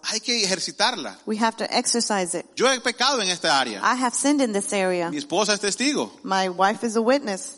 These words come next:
Speaker 1: Viendo televisión.
Speaker 2: Staying there watching T V.
Speaker 1: Mi hijo aquí haciendo algo.
Speaker 2: My son's there doing something wrong.
Speaker 1: "Ey, ey, no hagas eso."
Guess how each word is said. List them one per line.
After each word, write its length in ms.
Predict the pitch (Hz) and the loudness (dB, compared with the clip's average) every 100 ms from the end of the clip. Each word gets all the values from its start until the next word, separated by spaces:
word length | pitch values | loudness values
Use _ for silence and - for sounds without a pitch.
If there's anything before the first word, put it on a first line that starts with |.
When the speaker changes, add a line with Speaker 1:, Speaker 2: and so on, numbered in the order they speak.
| - | -4
Speaker 1:
Viendo 220 | 123 143 | -2 0
televisión. 640 | 139 139 143 202 269 294 - - | 0 2 2 2 2 -2 -8 -14
Speaker 2:
Staying 380 | - 180 190 208 | -8 -4 -2 0
there 140 | 208 | 2
watching 300 | 208 214 226 | 2 2 0
T 180 | - 233 | -2 -2
V. 200 | 240 269 | 0 0
Speaker 1:
Mi 240 | 285 254 135 | 2 2 2
hijo 100 | 147 | 0
aquí 160 | 143 | 0
haciendo 400 | 156 160 160 165 | 0 0 0 4
algo. 380 | 185 196 226 240 | 4 2 -2 -4
Speaker 2:
My 160 | 190 185 | -2 -2
son's 360 | - 202 226 | 0 -2 0
there 180 | 196 202 | 0 0
doing 240 | 208 220 226 | 0 -2 0
something 280 | 233 226 226 | -2 -2 0
wrong. 220 | 208 214 | 0 0
Speaker 1:
"Ey, 240 | 143 156 | 0 0
ey, 20 | 147 | 0
no 100 | 143 | 0
hagas 180 | 151 160 | 2 2
eso." 300 | 156 131 104 | 0 -2 -6